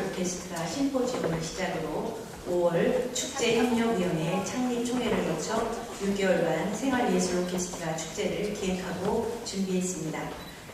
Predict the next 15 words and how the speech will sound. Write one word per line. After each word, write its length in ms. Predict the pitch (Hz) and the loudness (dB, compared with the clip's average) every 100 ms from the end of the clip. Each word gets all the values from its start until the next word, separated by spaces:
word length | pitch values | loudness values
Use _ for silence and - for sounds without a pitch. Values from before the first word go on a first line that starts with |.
| - 214 | -6 0
이번 200 | 233 247 | 4 4
축제에 400 | 240 247 254 262 | 4 6 6 6
참가하는 680 | 302 285 277 240 247 - 190 | 4 2 2 2 2 2 4
오십일 380 | - 220 202 196 | 4 4 2 2
개 260 | 208 202 | 2 2
단체의 680 | 165 170 175 170 185 208 190 | 0 -4 -2 0 2 2 0
이천이백 800 | 180 - 208 190 185 185 196 208 | -2 -4 0 2 2 4 4 4
여 60 | 170 | 4
명의 320 | 160 165 165 | 2 0 0
시민예술가들은 920 | 165 240 233 214 165 170 180 165 160 160 156 196 202 - - | -2 -2 -2 0 0 0 -2 -2 -4 -4 -4 -4 -6 -8 -8
각자의 520 | 190 175 202 185 185 185 | -8 -6 0 4 6 6
영역에서 720 | 170 185 170 165 - 156 196 214 - - | 4 2 2 0 -2 -2 -2 -2 -6 -6
전문 420 | - 202 208 214 | 2 6 6 6
음악인 580 | 226 185 190 190 185 175 | 4 6 4 4 2 2
못지않은 560 | 165 190 175 165 190 202 | -2 -2 0 2 0 -2